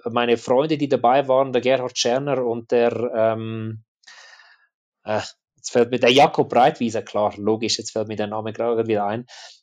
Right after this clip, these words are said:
Ähm, die waren mit dem Mountainbike unterwegs und ich zu Fuß. Und wenn man sich das so überlegt, denkt man immer, "Oh, okay, die, die mit den Rädern, die müssen ja massiv schneller sein als der zu Fuß." Ich als Fotograf,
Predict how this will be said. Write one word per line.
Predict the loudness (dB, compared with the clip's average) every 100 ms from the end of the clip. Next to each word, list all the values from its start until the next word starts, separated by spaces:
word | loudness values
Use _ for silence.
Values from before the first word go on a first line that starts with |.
| _ _ -8
Ähm, | -6
die | -2 2
waren | 2 2
mit | -4
dem | -4
Mountainbike | -4 -4 -2 -2 0 -2
unterwegs | -6 -6 -6 -8
und | -8
ich | -8 -6
zu | -4
Fuß. | -2 0 0 0 -2 -4
Und | 0 0 0 -4 -10 -8
wenn | -2 -2
man | -2
sich | -4
das | -4 -4
so | -2
überlegt, | -2 0 0 -2 -4
denkt | -6
man | -6 -6
immer, | -6 -4
"Oh, | 0 2 2
okay, | -2 -2 -2 -2 -4
die, | -14 -6 -4 -2
die | -2
mit | -4 -4
den | -2
Rädern, | 2 2 0
die | -4
müssen | -6 -8 -6
ja | -2 0
massiv | 0 -4 -6 -8 -8
schneller | -2 -2 0
sein | -2 -4
als | -6 -4
der | -4 -4
zu | -6
Fuß." | -4 -4 -4
Ich | -6 -6
als | -6 -6
Fotograf, | -8 -6 -2 0 -2